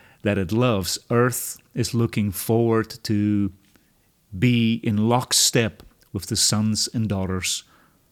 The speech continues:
of God. In verses twenty-two, Paul uses another human emotion to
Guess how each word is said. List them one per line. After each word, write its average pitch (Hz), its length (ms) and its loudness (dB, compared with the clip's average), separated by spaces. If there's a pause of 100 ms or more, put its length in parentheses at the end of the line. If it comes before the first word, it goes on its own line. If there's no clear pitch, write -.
(300)
of 95 160 -2
God. 101 360 0 (680)
In 127 100 4
verses 123 280 2
twenty-two, 131 560 2 (520)
Paul 131 280 2
uses 120 440 2
another 127 680 2 (300)
human 110 840 2 (280)
emotion 117 880 0 (760)
to 110 480 2